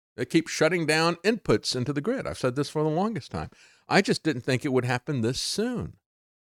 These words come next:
I've always said that the plan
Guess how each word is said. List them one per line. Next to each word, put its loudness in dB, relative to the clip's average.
I've 2
always 6
said 0
that 4
the 0
plan 4